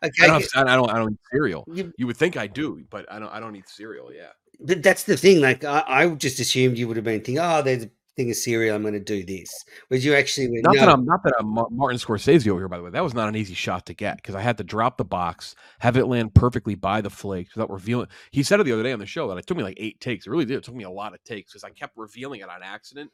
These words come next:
Speaker 1: And I was, at one point, I'm like, "This is the dumbest fucking thing I've ever
Speaker 2: Mm.
Speaker 1: done." <laughs> Like, the tenth take, I'm like, "I better get this right now."
Speaker 2: <clears throat> I applaud the effort. Definitely do. Um, and same Cullinan bald spot. And Rico wants to know if the opening match of the dozen is live in Boston or not.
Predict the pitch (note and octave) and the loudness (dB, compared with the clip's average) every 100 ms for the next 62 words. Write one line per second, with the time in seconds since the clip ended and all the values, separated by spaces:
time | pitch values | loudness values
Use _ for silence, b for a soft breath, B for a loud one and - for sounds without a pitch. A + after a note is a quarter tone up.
0 | _ _ _ _ A2+ A#2+ A#2+ C3+ D#3 C3 | _ _ _ _ -6 -4 -2 -2 -2 -4
1 | G2+ F2 D#3 - - F2 G#2 G2+ G2 F#2+ | -6 -4 -6 -8 -14 -6 -4 -4 -4 -6
2 | - F#2 E2+ E2+ D#2+ G2+ F2+ D#2+ - G5+ | -8 -10 -10 -8 -8 -8 -10 -12 -14 -8
3 | - F#3+ C3 - D#3 D3 - C#3 A#2+ G#2+ | -4 -2 -4 -4 -4 -4 -6 -6 -8 -12
4 | B2 C#3+ A#2+ G2+ G2+ - - F#2+ - G2 | -8 -6 -8 -8 -12 -12 -12 -10 -10 -12
5 | F2+ D#3 C3 A2+ B2+ C#3+ C#3+ D#3 C#3 A#2+ | -8 -6 -6 -8 2 2 6 6 6 6
6 | G2 - E2+ - _ - - C3 G#2 - | 0 -4 -14 -18 _ -20 -20 -14 -12 -10
7 | G2 F#2 F2 F2+ G2 - B2 B2 C3 - | -10 -10 -12 -12 -12 -6 -4 -2 -4 -2
8 | C#3+ D3+ C#3 - - - - D#3+ D#3 C#3 | 2 2 0 -6 -12 -8 -2 2 2 -2
9 | F#3+ D#3+ D#3 C3 - A2+ A#2 - A2+ G2 | -4 0 2 0 0 -2 -2 -6 -6 -8
10 | - _ b b - C3+ B2+ C3+ G3 G3+ | -10 _ b b -2 0 2 4 4 4
11 | G#3+ D#3 D#3 C3+ - C3 B2 A#2+ A#2 - | 2 4 0 -2 -6 -4 -2 -2 -6 -8
12 | B2+ B2 C#3+ C#3 D3 C3 B2 - A#2 G#2 | -6 0 0 0 -2 -2 -2 -6 -8 -6
13 | G#2+ A2+ A2 A2 A2 G#2 A#2 A2+ A2+ A#2 | -2 -2 -2 -4 -6 -6 -4 -2 -2 -2
14 | A2 G2+ G2+ G2+ - G2 F2+ F2+ F2 E2+ | -6 -4 -6 -8 -14 -16 -14 -14 -14 -16
15 | - - | -18 -20